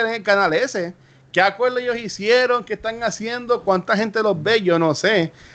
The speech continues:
Pues si está brutal tú tienes tu contenido en televisión. A mí me encantaría tener mi contenido en televisión, pues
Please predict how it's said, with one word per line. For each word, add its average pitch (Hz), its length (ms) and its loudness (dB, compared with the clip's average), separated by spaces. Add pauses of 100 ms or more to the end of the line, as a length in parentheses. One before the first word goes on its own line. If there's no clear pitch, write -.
(160)
Pues 170 200 4
si 170 60 0
está 220 200 4
brutal 226 220 2
tú 208 80 -6
tienes 214 140 4
tu 202 100 2
contenido 196 360 4
en 196 60 0
televisión. 170 560 4
A 196 60 6
mí 175 80 2
me 208 80 -4
encantaría 214 680 -2
tener 175 220 -2
mi 190 80 -2
contenido 180 340 0
en 175 80 -2
televisión, 180 560 2
pues 294 220 2